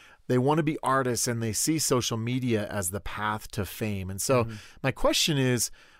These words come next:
Speaker 1: what would you say both to maybe tweens and teens who are interested in that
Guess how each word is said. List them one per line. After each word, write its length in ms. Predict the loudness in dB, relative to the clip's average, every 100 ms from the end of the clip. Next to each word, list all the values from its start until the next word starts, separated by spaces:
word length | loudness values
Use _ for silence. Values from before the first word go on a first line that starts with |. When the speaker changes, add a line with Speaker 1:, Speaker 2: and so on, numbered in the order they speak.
| _
Speaker 1:
what 280 | 0 2 4
would 140 | 2
you 120 | 0
say 400 | 0 4 6 6
both 440 | 2 4 4 2 -4
to 580 | 0 2 4 2 -2 -4
maybe 460 | 0 2 4 0 -2
tweens 480 | -2 -2 0 0
and 160 | -2 -4
teens 560 | -4 0 0 0 -2 0
who 160 | 4
are 100 | 4
interested 580 | 2 -4 -4 -2 2 2
in 140 | 2 0
that 340 | 0 0 0